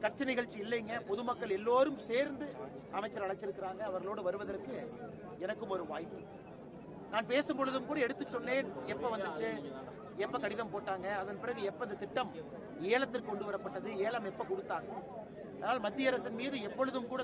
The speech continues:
தவறில்லை. ஆனா நம்ம மீது எப்பொழுதுமே தமிழகத்துல திட்டமிட்டு மத்திய அரசின் மீது பாரதிய ஜனதா கட்சி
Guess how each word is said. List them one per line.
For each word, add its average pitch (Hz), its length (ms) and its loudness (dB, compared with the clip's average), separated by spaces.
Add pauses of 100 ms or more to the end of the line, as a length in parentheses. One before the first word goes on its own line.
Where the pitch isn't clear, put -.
தவறில்லை. 220 400 -2 (920)
ஆனா 285 120 4 (120)
நம்ம 262 260 4
மீது 302 240 2
எப்பொழுதுமே 285 380 4 (100)
தமிழகத்துல 269 600 4
திட்டமிட்டு 277 460 -2 (920)
மத்திய 277 280 4
அரசின் 240 320 0
மீது 247 220 -2 (160)
பாரதிய 254 260 4
ஜனதா 233 300 -2
கட்சி 220 240 -8